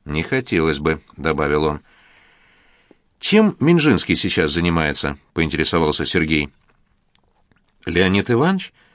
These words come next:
переспросил Берманов, удивляясь вопросу. «Тем же самым. Используя свои силы и средства, пытается выйти на след.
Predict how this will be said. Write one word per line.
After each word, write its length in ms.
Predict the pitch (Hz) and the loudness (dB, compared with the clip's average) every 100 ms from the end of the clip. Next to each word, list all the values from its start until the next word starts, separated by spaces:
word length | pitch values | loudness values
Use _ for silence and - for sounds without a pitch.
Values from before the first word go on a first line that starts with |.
| _ - | _ -4
переспросил 580 | 90 87 90 92 92 80 | 0 0 2 0 0 0
Берманов, 560 | 90 101 120 123 - | 2 2 2 0 -4
удивляясь 540 | - 90 90 104 95 - | -4 0 2 2 0 -2
вопросу. 560 | 131 135 80 - 65 - _ _ | -4 -2 -2 -4 -10 -12 _ _
«Тем 240 | - 78 73 | -4 -2 0
же 140 | 78 | -4
самым. 460 | - 82 101 117 117 _ _ _ _ _ _ _ _ _ | -2 0 0 -2 -8 _ _ _ _ _ _ _ _ _
Используя 580 | 107 113 - 202 165 151 | 0 0 2 2 4 2
свои 260 | 120 143 151 | 2 2 2
силы 280 | - 147 | 0 0
и 20 | 139 | 2
средства, 500 | 165 170 - 76 64 _ _ | 4 2 2 -2 -2 _ _
пытается 480 | 87 120 135 - 95 | -2 2 2 2 2
выйти 300 | 95 120 120 | 4 2 2
на 140 | 123 | -2
след. 380 | 123 143 143 | -2 0 -2